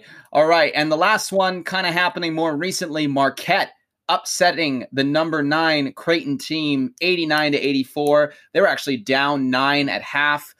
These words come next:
Uh, D J Carton with twenty points, Kobe McEwen with eighteen points, Dawson Garcia with a double-double for Marquette. A lot of players contributing for that side. Meanwhile,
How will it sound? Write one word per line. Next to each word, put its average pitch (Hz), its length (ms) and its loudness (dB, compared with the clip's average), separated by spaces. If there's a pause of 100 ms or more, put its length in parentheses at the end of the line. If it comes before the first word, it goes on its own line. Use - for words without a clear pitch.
(280)
Uh, 113 140 2
D 147 200 0
J 135 160 0
Carton 147 360 2
with 135 140 -2
twenty 143 240 0
points, 147 380 -2
Kobe 147 300 2
McEwen 143 480 2
with 127 260 0
eighteen 135 400 -2
points, 139 460 -2 (340)
Dawson 143 420 0
Garcia 131 560 0
with 143 140 0
a 135 40 -2
double-double 131 520 2
for 131 140 -4
Marquette. 127 460 2
A 113 60 0
lot 123 180 2
of - 100 -2
players 123 300 0
contributing 120 680 -4 (300)
for 127 240 2
that 120 260 2
side. 123 500 0
Meanwhile, 143 520 2